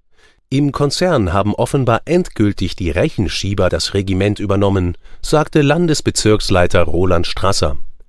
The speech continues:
"Aus kurzfristigem finanziellem Kalkül streichen sie radikal Produktionskapazitäten zusammen." Der Fall trifft die Politik auch deshalb so empfindlich, weil BioNTech über Jahre hinweg als Beleg für die Innovationskraft des Standorts Deutschland galt.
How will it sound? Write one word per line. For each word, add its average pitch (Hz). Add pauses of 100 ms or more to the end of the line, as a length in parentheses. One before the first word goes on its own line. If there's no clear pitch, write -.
(340)
"Aus 113
kurzfristigem 110
finanziellem 127
Kalkül 165
streichen 147
sie 117
radikal 104
Produktionskapazitäten 98
zusammen." 90 (1120)
Der 117
Fall 190
trifft -
die 113
Politik -
auch 98
deshalb -
so 90
empfindlich, 117
weil 135
BioNTech 143
über 107
Jahre 120
hinweg 101
als 92
Beleg 92
für -
die 117
Innovationskraft 110
des 73
Standorts 87
Deutschland 92
galt. -